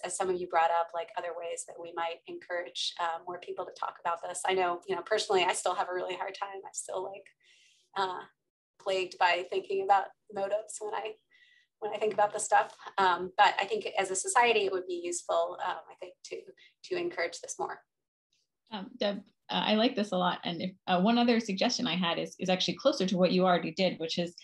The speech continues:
Speaker 2: maybe you're about to get to this in terms of future directions, but it would be interesting if the message about cause carried forward in your share, so that other people who saw your share also saw this idea that sharing helps the cause, because I feel like that would address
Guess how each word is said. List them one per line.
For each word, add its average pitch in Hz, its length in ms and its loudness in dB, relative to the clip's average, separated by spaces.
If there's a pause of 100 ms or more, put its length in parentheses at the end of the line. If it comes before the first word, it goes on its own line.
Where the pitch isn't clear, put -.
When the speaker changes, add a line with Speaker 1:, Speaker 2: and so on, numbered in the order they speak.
(160)
Speaker 2:
maybe 254 200 6
you're 202 140 6
about 180 160 4
to - 80 -2
get - 160 -2
to 165 60 -2
this 151 160 -4
in - 180 -6
terms 165 240 -6
of - 60 -14
future 175 200 -2
directions, 165 440 -4
but 208 120 2
it 196 60 2
would 220 120 4
be 233 140 2
interesting 269 480 4
if 190 300 2
the 190 200 6
message 185 460 4
about 170 380 2
cause 175 480 2 (260)
carried 214 380 4
forward 202 500 6
in 202 180 2
your 180 140 4
share, 180 500 -2 (280)
so 208 420 6
that 196 200 6
other 247 240 6
people 240 340 2
who 208 140 2
saw 196 340 2
your 196 220 4
share 170 540 0 (260)
also 262 320 6
saw 202 320 4
this 185 200 4
idea 175 420 2
that 165 180 0
sharing 180 640 0
helps 185 360 -2
the 190 80 -10
cause, - 440 -2 (240)
because 208 240 4
I 226 80 6
feel 269 320 2
like 220 320 2
that 196 340 2
would 185 280 2
address 185 480 0